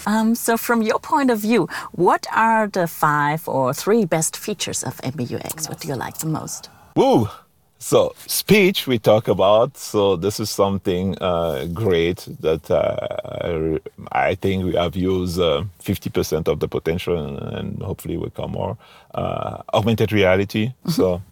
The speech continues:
Speaker 2: uh, we talk about, uh, the touch display. So, uh,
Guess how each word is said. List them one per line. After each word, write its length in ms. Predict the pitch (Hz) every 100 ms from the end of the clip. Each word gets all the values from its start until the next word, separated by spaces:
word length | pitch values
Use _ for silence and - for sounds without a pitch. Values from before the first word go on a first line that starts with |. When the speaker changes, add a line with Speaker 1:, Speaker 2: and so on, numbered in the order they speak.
| -
Speaker 2:
uh, 340 | 87 92 90 90
we 100 | 92
talk 340 | - 92 95
about, 400 | 98 95 98 101 - - - _
uh, 440 | - 92 87 78 90 - -
the 60 | 95
touch 420 | 135 117 - -
display. 480 | 120 - - 107 113 _ - -
So, 320 | - 90 87
uh, 40 | -